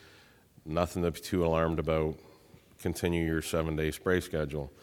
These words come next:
Well, later that week he sent me the imagery, and it was actually taken seven days before I was in there with the sprayer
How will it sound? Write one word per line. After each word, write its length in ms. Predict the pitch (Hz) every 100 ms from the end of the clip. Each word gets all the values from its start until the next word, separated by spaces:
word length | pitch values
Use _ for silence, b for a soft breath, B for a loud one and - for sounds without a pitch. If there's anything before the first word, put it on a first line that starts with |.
| B B B B B B B B _
Well, 140 | 90
later 200 | 113 127
that 180 | 113 98
week 180 | 104 117
he 100 | 95
sent 240 | - 98
me 80 | 92
the 140 | 87
imagery, 360 | 92 117 95 90
and 80 | 90
it 40 |
was 120 | 87
actually 360 | 92 98 - 92
taken 600 | - 95 92 92 87 82 73 B B B B _ -
seven 380 | - 101 110
days 240 | 98 95 90
before 380 | 82 - 95 92
I 100 | 87
was 140 | 82
in 80 | 87
there 100 | 85
with 100 | 82
the 80 | 80
sprayer 560 | - 87 80 73 76